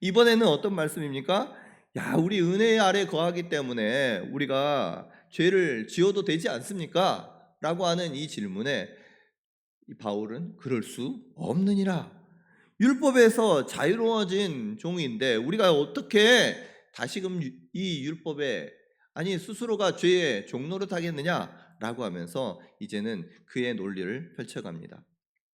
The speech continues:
오늘 이 새벽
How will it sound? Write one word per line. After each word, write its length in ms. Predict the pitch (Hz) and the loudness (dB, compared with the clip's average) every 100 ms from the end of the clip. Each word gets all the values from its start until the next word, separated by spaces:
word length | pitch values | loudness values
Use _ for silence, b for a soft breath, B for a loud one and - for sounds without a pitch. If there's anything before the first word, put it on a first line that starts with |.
| - B B B B B B B | -20 B B B B B B B
오늘 680 | 98 104 107 101 85 85 - _ - _ _ _ _ _ - - | -4 -2 -2 -2 -6 -12 -20 _ -20 _ _ _ _ _ -20 -12
이 120 | 113 | -10
새벽 760 | 110 113 113 95 123 165 - | -6 -2 0 -2 -4 -8 -16